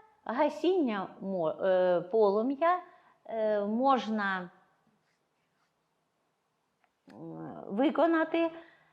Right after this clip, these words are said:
використовуючи вогнегасники, от такі ящики з піском, бочки з водою або пожежні покривала.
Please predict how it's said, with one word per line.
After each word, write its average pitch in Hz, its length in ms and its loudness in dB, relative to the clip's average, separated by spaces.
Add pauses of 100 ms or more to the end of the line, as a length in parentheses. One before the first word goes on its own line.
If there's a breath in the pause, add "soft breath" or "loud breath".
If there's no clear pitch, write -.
(220 loud breath)
використовуючи 220 1200 0
вогнегасники, 220 1300 -2 (300)
от 226 240 -6
такі 254 360 -2
ящики 220 640 4
з - 120 -20
піском, 220 840 -2 (360 loud breath)
бочки 226 580 2
з 170 100 -10
водою 226 640 0 (140)
або 202 420 2
пожежні 214 680 -4
покривала. 196 880 -4